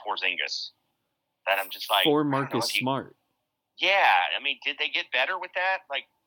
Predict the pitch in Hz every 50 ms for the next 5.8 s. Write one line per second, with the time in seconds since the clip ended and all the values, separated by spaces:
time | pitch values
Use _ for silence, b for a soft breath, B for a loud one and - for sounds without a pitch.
0 | _ _ _ _ _ _ _ - 143 147 143 - - - 175 185 - 190 180 180
1 | 180 180 - - 123 - - - - 139 147 139 - - 113 107 107 104 104 107
2 | 110 _ _ _ _ _ _ _ _ _ _ _ _ _ _ _ _ - 508 539
3 | - - - 156 - - 175 190 - - - - - 147 135 - 123 - - 120
4 | 123 127 135 131 - - 107 104 101 98 95 113 104 98 98 98 95 _ _ _
5 | _ _ _ _ _ _ _ _ _ _ - 113 110 107 98